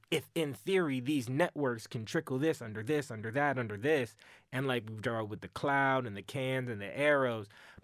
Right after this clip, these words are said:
I basically was just like, "Oh, so this is, this, this is some form of a systems architecture. I don't know what system, I don't know to architect what, and I have no idea what the engagement is. But I know in theory this works."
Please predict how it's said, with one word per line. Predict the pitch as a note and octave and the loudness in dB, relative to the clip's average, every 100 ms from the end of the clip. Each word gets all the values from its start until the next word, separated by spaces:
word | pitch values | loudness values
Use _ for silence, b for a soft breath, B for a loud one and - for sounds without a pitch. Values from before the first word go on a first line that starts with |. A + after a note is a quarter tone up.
| _ | _
I | C#3+ D#3 | 2 4
basically | D#3+ F3 D#3+ D#3+ D3 | 4 2 0 -2 0
was | C#3 C3+ | 0 0
just | C#3+ C3 | 0 0
like, | C3 A#2+ - | 0 -2 -2
"Oh, | D3 E3 B2+ G#2+ G2+ | 4 6 6 2 -4
so | G#2 A2+ | -4 -2
this | C3+ C#3 | -2 -2
is, | C3+ | -4
this, | B2 A2 - | -6 -8 -6
this | C3 D3 D#3 | -4 -2 -4
is | - | -2
some | C#3 C3 | -2 -2
form | - B2 A#2 | -2 0 0
of | G#2 | -4
a | |
systems | G2+ B2 - A#2 G#2+ | -6 -6 -6 -6 -4
architecture. | A2 G#2+ G2 G2 F#2+ - A1+ - b b b - | -4 -6 -8 -10 -10 -12 -16 -18 b b b -2
I | A2+ | 2
don't | C#3 B2 | 2 2
know | B2+ B2 | 0 0
what | G#2+ A#2 C#3 | 2 0 0
system, | - D#3 D3 D3+ D3 | -2 -2 0 0 0
I | - B2 | 0 0
don't | B2 A#2 | 0 -2
know | A#2 | -4
to | - | -6
architect | A2+ A#2 A2 - A2 G#2+ | -6 -6 -6 -6 -8 -8
what, | A2 C3+ B2+ | -2 0 0
and | A#2 | -4
I | A#2 | -4
have | G#2+ F2+ | -4 -6
no | G2 B2 C#3 | -6 -2 0
idea | C3 A#2 A#2 | 0 0 -2
what | A2 G#2+ | -4 -6
the | G2+ | -6
engagement | G2 F#2+ G#2 F#2+ F#2+ F#2 | -6 -6 -6 -8 -8 -10
is. | E2 B B B - | -12 B B B -8
But | A#2 | -6
I | A2 | -2
know | A#2+ C#3 | 0 0
in | A#2 | 0
theory | G#2+ - C3+ A#2+ | -4 -2 0 0
this | F#2+ F#2+ - | -4 -8 -6
works." | A#2+ F#2 - - - | -4 -4 -8 -20 -20